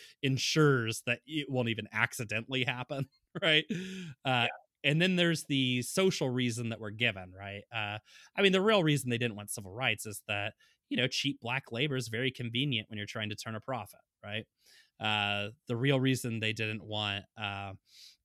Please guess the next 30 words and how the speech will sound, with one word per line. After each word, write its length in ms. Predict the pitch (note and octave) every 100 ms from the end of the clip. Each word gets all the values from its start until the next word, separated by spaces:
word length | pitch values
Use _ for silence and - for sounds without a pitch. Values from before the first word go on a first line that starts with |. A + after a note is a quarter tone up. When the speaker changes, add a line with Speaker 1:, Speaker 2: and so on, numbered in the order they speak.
| _ -
Speaker 1:
you 140 | B2
know, 240 | G#2+ G#2 -
that 140 | C3
they 180 | A#2 A2+
were 120 | G#2+
against 480 | G#2+ G#2 A2 A2 -
the 100 | G#2+
anti-war 420 | G#2 G2 G2 C3+
movement 220 | B2+ G2
or 60 | G2
whatever 340 | F#2+ G2 A2
is 140 | C3 C#3+
that 120 | B2+
the 80 | B2
war 220 | A2 B2
industry 320 | C3+ C#3 -
is 80 | D#3
profitable, 580 | - D#3+ A#2+ G2+ F#2+ -
right? 280 | G#2+ G#2+ A2+ - - - _ _
Uh, 340 | B2+ A#2 G#2+ F#2 - _ _
but, 280 | B3+ A2+ G2+ _ _ _ _ _ _ -
you 200 | C3+ A#2+
know, 260 | G2+ F#2+ F#2+ _ _ _ _ _ _ _ _ _ -
that's 180 | D#3+ -
not, 180 | D#3+
you 100 | D#3
can't 180 | C#3+ D#3+
tell 180 | - B2+
people 280 | A2+ G2+ G2
that, 180 | G2